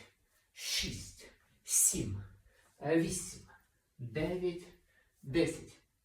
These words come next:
Це все просто. Десять, дев'ять, вісім, сім, шість, п'ять, чотири, три, два і один.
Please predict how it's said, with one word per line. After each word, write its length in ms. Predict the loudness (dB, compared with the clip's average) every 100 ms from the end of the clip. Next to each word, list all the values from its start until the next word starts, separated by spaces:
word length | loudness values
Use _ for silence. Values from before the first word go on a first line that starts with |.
| -2
Це 260 | 6 6
все 260 | 6 4 2
просто. 460 | 8 6 6 -2
Десять, 520 | -2 -2 -2 -2 -4 -4 -14 _ _ _ -14
дев'ять, 680 | -2 2 2 2 2 2 -2 -18 _ _ 4
вісім, 800 | 6 6 2 0 2 2 0 -4 -18 _ _
сім, 760 | -4 2 2 2 2 0 -4 -8 -16 _ _
шість, 840 | -10 -4 0 2 0 -2 -10 -18 -20 -20 _ _ -10
п'ять, 440 | 0 2 0 -2 -16 _ _ _
чотири, 640 | -12 -4 -2 0 0 0 -2 -8 -18 _ _ _ _
три, 720 | 4 4 4 2 0 -2 -4 -8 -20 -12
два 880 | -4 -2 -2 0 2 2 0 -2 -10 -16 -20 -16 2
і 160 | 10
один. 440 | 12 10 8 0